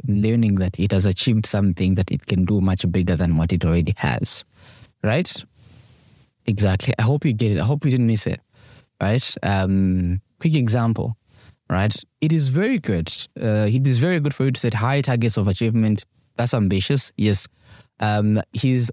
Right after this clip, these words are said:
assumption is, I'll say his assumption is, 'cause that's, I think that's what it is, which I, I believe to be true. His assumption is, even when you start, um, doing the smallest stuff and achieving them,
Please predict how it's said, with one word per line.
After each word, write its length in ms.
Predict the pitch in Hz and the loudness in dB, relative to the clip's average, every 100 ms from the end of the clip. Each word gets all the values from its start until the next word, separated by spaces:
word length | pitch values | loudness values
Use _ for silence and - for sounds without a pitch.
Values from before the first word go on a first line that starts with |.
| - | -2
assumption 680 | 123 - 175 160 - 123 95 | -2 0 0 0 0 0 2
is, 360 | 87 104 - | 2 0 0
I'll 180 | - 107 | 0 -2
say 160 | - 123 | 0 0
his 120 | 110 | 0
assumption 480 | 101 120 113 - - | 0 0 0 0 0
is, 240 | 90 - - _ _ | 0 -2 -8 _ _
'cause 180 | - 110 | -4 0
that's, 180 | 107 - - | 0 -2 -4
I 80 | 110 | -2
think 220 | 127 117 | 0 0
that's 140 | 117 | 0
what 100 | 123 | 0
it 120 | 107 | 0
is, 260 | - 73 - | 0 -2 -2
which 200 | - 120 | -2 -2
I, 60 | 110 - - | -2 -4 -6
I 80 | |
believe 300 | 117 117 139 135 | -2 0 0 0
to 80 | |
be 100 | 139 | -2
true. 180 | 110 - | -2 -2
His 140 | 85 120 | 0 0
assumption 500 | 135 - 214 - 101 | 0 0 -2 0 0
is, 140 | 85 - _ - - _ | -2 -4 _ -20 -20 _
even 380 | 208 220 311 143 | -4 0 0 0
when 320 | 127 120 120 | 2 0 0
you 320 | - 120 120 120 | 0 0 2 0
start, 540 | - 147 143 - - - | -2 -2 -2 -4 -8 -4
um, 640 | 117 107 98 95 92 87 - _ _ - | -2 0 0 2 2 0 -4 _ _ -8
doing 300 | 123 147 139 | -2 0 0
the 100 | 120 | 0
smallest 500 | - 139 147 151 135 | 0 0 0 0 -2
stuff 300 | - 110 104 | -2 -2 -2
and 140 | 107 107 | 0 0
achieving 560 | 104 - 147 127 110 | 0 -2 0 2 0
them, 260 | 85 69 123 | 0 -2 -4